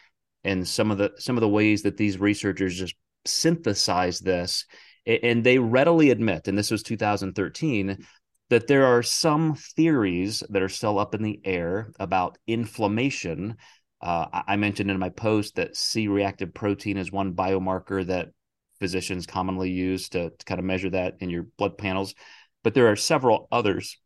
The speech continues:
There, there are big considerations in, you know, w-, what can that really affect? You know, what's happening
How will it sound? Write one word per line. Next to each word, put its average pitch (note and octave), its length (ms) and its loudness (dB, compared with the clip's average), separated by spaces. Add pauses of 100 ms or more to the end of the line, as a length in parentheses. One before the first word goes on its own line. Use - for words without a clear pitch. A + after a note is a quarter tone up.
(180)
There, A2 240 2
there A2+ 160 4
are G#2 120 6
big A#2 420 2
considerations G#2+ 1000 0 (400)
in, F#2+ 500 -2 (360)
you A2 100 0
know, F#2+ 280 -2
w-, G#2 180 -4
what A#2+ 380 0
can D3 400 2
that G#2 180 0
really G#2 300 4
affect? - 560 -8 (240)
You G2 60 -4
know, F#2+ 60 0
what's A2+ 280 0
happening F#2 840 -2